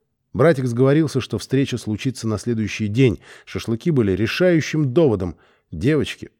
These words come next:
похоже, голодали. Это был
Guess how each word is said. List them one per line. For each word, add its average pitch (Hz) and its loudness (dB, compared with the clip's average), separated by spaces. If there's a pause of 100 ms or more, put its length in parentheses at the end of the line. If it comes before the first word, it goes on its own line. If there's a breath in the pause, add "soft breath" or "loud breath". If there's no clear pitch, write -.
(140)
похоже, 101 -4
голодали. 82 -4 (880)
Это 147 0
был 175 8